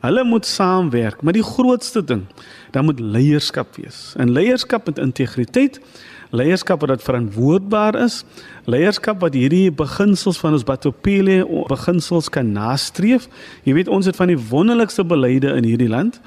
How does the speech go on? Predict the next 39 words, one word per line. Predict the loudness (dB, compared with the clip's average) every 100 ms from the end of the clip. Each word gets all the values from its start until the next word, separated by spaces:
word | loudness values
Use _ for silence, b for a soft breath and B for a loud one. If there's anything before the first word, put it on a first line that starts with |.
| B B B
As | B -4
ons | -2
nou | 0 0
'n | 0
wêreldbeker | 0 0 0 0 -2 0
moet | 0 0
hê | 0 0
oor | -2
beleid, | 0 0 -2 -2 -12 _ B B B
dan | -2 -2
wen | 0 0
ons | 2 2 0
sonder | 0 0 2
om | 2
te | 0
oefen. | -2 -2 -4 -6 _ B B B
So, | 0 2 2
ons | 0 0
het | 2
die | 0
beste | -2 -4 0 0 0 0 2 2
beleid, | 0 -2 -2 -4 -10 -20 -20 _ _ _ 0
beste | 0 0 -2
beleide, | 0 0 2 2 0 -4 B B B
ons | -2 0 -2
probleem | 0 0 2 4 4 2
lê | 2 2
by | -2 0
implementering. | -2 2 2 2 0 0 2 2 -2 -8 B B
So | -2 0
leierskap | 2 2 2 0 0 -2 -4 -12 B 0
moet | 2
die | 2 0 -2
wil | 0 2 4
hê, | 2 0 -10 -6
hulle | -2 2
moet | 2
die | 0
politieke | 0 0 0 -2 -4 0